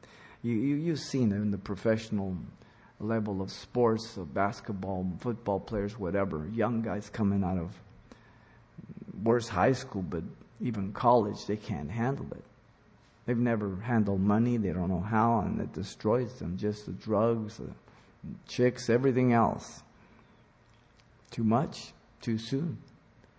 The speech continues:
And, um, the only way you really can en-, enjoy your wealth is if you work hard for it. If you have to work hard for it, then you watch the way you spend it.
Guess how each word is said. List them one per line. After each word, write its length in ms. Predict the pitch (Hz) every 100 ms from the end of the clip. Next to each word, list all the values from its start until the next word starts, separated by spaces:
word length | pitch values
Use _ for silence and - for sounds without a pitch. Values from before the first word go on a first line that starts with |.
| _ _ _ _ _ - -
And, 240 | 120 117
um, 720 | 110 104 98 - 73 73 85
the 120 | 113 147
only 240 | 190 175
way 160 | 147 147
you 180 | 135
really 300 | 127 143 135
can 260 | 113 120 110
en-, 300 | 107 101 - -
enjoy 360 | 123 110 120 131
your 220 | 117 104
wealth 400 | 101 113 120 113
is 180 | 107 113
if 120 | 110
you 120 | 110
work 260 | 107 104 -
hard 300 | 107 120 123
for 240 | - -
it. 100 | - - - - - _ _ _ _ _ -
If 60 |
you 80 | 143
have 100 | 190
to 60 | 196
work 220 | 151 135
hard 300 | - 139 151
for 180 | - 107
it, 80 | 107
then 160 | 120
you 160 | 120 113
watch 240 | 104 117 -
the 60 |
way 160 | 104 107
you 80 | 95
spend 360 | - 113 120
it. 120 | -